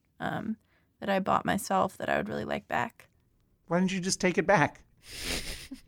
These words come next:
Speaker 1: Because I don't wanna do the same thing that she does to me. Even though it's mine,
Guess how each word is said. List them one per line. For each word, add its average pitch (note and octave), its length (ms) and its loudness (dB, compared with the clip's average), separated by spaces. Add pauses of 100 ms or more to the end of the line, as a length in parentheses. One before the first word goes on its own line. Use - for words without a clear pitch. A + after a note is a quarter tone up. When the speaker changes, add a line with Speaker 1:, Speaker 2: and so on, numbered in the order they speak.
(920)
Speaker 1:
Because C4+ 220 4
I C#4 140 10
don't D4+ 100 8
wanna D#4 220 8
do C#4 140 6
the C4+ 120 6
same C4 280 8
thing C4 180 8
that A3 140 6
she A3+ 180 0
does A3 240 4
to A#3 120 2
me. G3+ 300 4
Even A3+ 220 6
though C4+ 100 10
it's C4+ 140 4
mine, A3 540 8